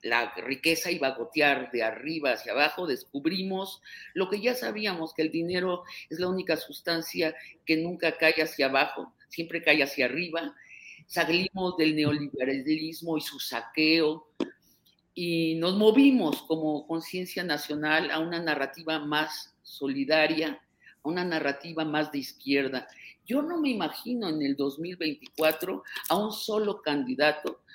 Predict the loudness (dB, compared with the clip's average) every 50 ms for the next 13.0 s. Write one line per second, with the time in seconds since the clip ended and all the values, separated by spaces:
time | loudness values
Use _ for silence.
0 | -12 -6 -4 -4 -4 -2 -4 -6 -2 0 0 2 2 0 0 -2 -4 -4 -2 -2
1 | 0 2 0 0 0 -2 -2 -4 -4 -4 -6 -10 -14 -16 -20 -12 _ 0 0 0
2 | 2 0 -2 -2 -2 -2 -4 -4 -6 -4 -4 -4 -4 -4 -4 -8 -10 -10 -12 -12
3 | -12 -14 -16 -20 -20 -20 -18 _ 4 8 10 10 12 10 10 8 6 2 -2 -8
4 | -14 -16 -20 _ _ 2 4 4 4 4 2 -2 -4 -6 -4 -2 0 0 0 0
5 | 0 0 2 2 2 2 0 -4 -8 -14 -16 -16 -18 -8 -2 2 4 4 6 6
6 | 6 6 4 4 2 2 0 -2 -2 -4 -6 -6 -8 -12 _ _ _ _ _ _
7 | _ _ -18 -18 -14 _ -14 -6 -2 -2 -2 -2 -4 -8 -6 -4 -2 0 4 4
8 | 4 4 4 6 8 8 8 8 6 4 4 4 6 6 6 6 6 6 6 6
9 | 4 2 0 -2 -2 -2 -4 -6 -6 -4 -2 0 0 0 -2 -4 -6 -10 -16 -18
10 | -6 2 4 6 6 6 6 6 8 8 8 10 10 10 8 8 4 -2 -6 -10
11 | -14 -20 _ _ 0 2 2 4 2 2 0 -2 -4 -4 -6 -8 -8 -8 -2 2
12 | 4 4 4 4 2 -2 -4 -2 -2 -2 -2 -2 -4 2 6 8 8 8 6